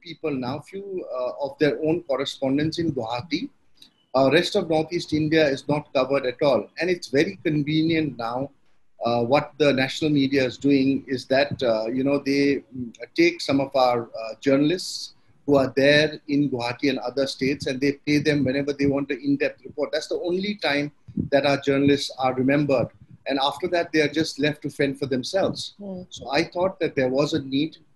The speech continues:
Speaker 1: Yes, we are an independent organization. Yes, we've got financial constraints, but at least a change is being made where we are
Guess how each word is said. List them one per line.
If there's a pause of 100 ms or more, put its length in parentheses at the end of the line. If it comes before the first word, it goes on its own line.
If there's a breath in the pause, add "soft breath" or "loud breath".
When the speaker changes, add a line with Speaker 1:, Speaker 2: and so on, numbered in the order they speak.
(140)
Speaker 1:
Yes,
we
are
an
independent
organization.
Yes,
we've
got
financial
constraints, (420 loud breath)
but
at
least
a
change
is
being
made (560)
where
we
are